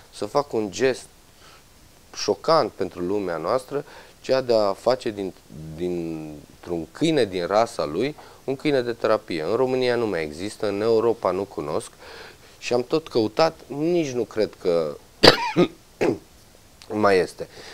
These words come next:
Eu, știind că rolul nostru era cel de a sta la fotografii,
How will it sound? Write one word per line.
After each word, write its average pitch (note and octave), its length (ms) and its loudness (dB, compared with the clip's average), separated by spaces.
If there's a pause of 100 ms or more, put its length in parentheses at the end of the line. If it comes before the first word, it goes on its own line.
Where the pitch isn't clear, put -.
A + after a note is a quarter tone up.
(340)
Eu, F3+ 200 8
știind D#3+ 320 0
că C3 140 4
rolul A#2 380 6
nostru G#2+ 380 0
era G2 200 2
cel G2+ 240 -6
de E2 80 -2
a D#2 40 -2
sta - 180 -4
la D#2+ 120 0
fotografii, F#3+ 800 -6